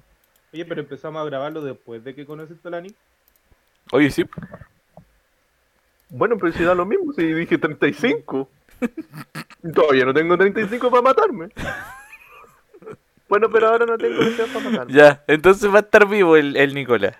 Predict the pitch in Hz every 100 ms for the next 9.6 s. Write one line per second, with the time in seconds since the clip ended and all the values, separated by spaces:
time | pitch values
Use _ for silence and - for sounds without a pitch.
0 | _ _ - 139 _ 143 127 160 156 165
1 | 165 156 147 139 - _ _ _ _ _
2 | _ _ _ _ _ _ _ 120 135 135
3 | 127 123 _ _ _ _ _ _ 170 160
4 | _ - 123 127 147 143 131 117 - 143
5 | 127 120 143 151 165 170 175 _ _ _
6 | _ _ - - - _ _ 120 113 113
7 | 123 127 117 127 123 113 110 123 127 135
8 | 135 139 151 151 151 147 156 160 156 170
9 | 151 110 107 135 _